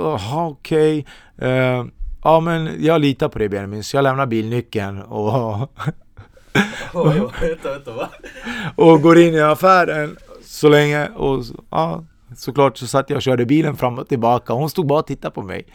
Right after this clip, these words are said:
Speaker 1: Och jag kör bilen fram och tillbaka, äh, du vet, så jag knackar i rutan. Så, sen stannar jag, så ser jag hur arg. Eh, då säger hon så här: "Öppna bilen bara, okej?" Och sen bytte vi plats och sa hon: "Jag litade på dig", sa hon. "Du svek mig. Eh, gör inte om det", så här. Okej.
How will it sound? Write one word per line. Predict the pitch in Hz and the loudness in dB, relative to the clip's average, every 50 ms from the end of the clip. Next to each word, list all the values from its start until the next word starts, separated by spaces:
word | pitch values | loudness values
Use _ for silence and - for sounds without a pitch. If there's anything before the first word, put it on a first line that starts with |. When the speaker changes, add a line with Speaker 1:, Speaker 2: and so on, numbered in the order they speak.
| - - | -20 -20
Speaker 1:
Och | - - - - | -20 -10 -4 -2
jag | 139 131 | -2 0
kör | - 135 | 0 0
bilen | 110 113 107 110 110 | 0 0 -2 -2 -2
fram | 95 127 127 | -2 -2 -4
och | 120 | -4
tillbaka, | - 110 110 107 107 110 104 104 107 107 107 107 107 107 107 | -4 -4 -2 -2 0 0 2 2 2 2 4 2 2 2 0
äh, | 110 104 - - - - | -2 -4 -8 -14 -18 -8
du | - 113 | -4 -4
vet, | 113 - | -4 -2
så | - | -4
jag | 101 - | -6 -4
knackar | - 120 113 - 120 | -4 -4 -4 -2 -2
i | 113 | -2
rutan. | 110 117 117 117 117 117 110 104 | 0 0 -2 -2 -4 -6 -6 -6
Så, | - 120 113 113 - _ _ | -6 -6 -6 -6 -8 _ _
sen | - - 131 | -8 -8 -4
stannar | - - 143 156 180 175 143 | 0 2 2 4 4 4 2
jag, | 107 | 2
så | - - 113 | -2 -8 -10
ser | 98 113 113 | -6 0 2
jag | 110 | 4
hur | 113 117 135 147 151 127 | 4 8 10 10 10 10
arg. | 90 87 82 85 - - - - - - | 8 4 -4 -14 -18 -20 -20 -20 -20 -12
Eh, | - 98 87 85 82 - - - - - - | -10 -8 -8 -8 -8 -10 -14 -20 -20 -16 -12
då | 104 104 | -10 -8
säger | - - 110 104 | -6 -4 -4 -4
hon | 104 101 | -4 -6
så | - 107 | -6 -4
här: | 98 95 92 90 98 110 110 - | -4 -2 -4 -4 -6 -10 -12 -10
"Öppna | - 110 - - 110 | -10 -10 -8 -10 -10
bilen | 92 98 95 92 95 90 | -6 -4 -4 -4 -4 -4
bara, | 85 95 117 139 170 185 160 | -4 -2 -2 -2 -4 -6 -8
okej?" | 131 - - 123 131 135 151 - _ _ _ _ _ - | -12 -10 -8 -6 -6 -6 -8 -10 _ _ _ _ _ -18
Och | - - | -14 -12
sen | - 92 95 | -8 -6 -4
bytte | 107 110 - - 113 | -4 -4 -4 -6 -8
vi | 104 101 | -8 -4
plats | - - 151 151 - - - | -2 0 0 0 -2 -4 -12
och | 110 92 | -14 -10
sa | - 104 | -10 -10
hon: | 95 95 | -8 -4
"Jag | 104 123 143 | -4 -2 -2
litade | 139 127 110 - 139 143 - | -2 -4 -6 -6 -6 -6 -6
på | - - 98 | -6 -8 -10
dig", | 87 95 101 | -10 -10 -10
sa | - - 95 90 87 | -10 -10 -8 -8 -8
hon. | 90 104 107 - - - _ _ _ _ | -8 -10 -14 -18 -20 -20 _ _ _ _
"Du | - 87 95 | -16 -12 -12
svek | 98 - - 143 139 - - - | -10 -4 -2 -2 -2 -2 -4 -12
mig. | - - - - _ _ _ _ _ _ _ - | -16 -16 -18 -20 _ _ _ _ _ _ _ -12
Eh, | 87 87 - - | -10 -10 -8 -4
gör | - 113 117 113 | -2 -2 -2 -2
inte | 107 101 - 131 | -4 -6 -6 -6
om | 139 127 107 87 | -6 -6 -8 -10
det", | 78 - - 101 | -12 -12 -14 -16
så | - - | -16 -14
här. | - - - - - _ | -14 -12 -14 -16 -16 _
Okej. | - 120 - - 185 196 202 233 | -14 -4 2 4 6 6 6 4